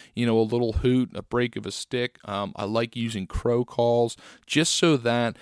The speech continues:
the people that are walking with you can tell that they're in line, nobody's getting too far ahead.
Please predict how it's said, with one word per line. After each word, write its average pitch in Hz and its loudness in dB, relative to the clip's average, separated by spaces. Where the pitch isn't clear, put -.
the 110 -4
people 143 -2
that 113 4
are 101 2
walking 107 -2
with 101 -6
you 101 -2
can 107 -4
tell 127 -2
that 110 -6
they're 101 -2
in 98 -4
line, 113 -2
nobody's 101 -4
getting 90 -8
too - -8
far 101 -2
ahead. 123 -4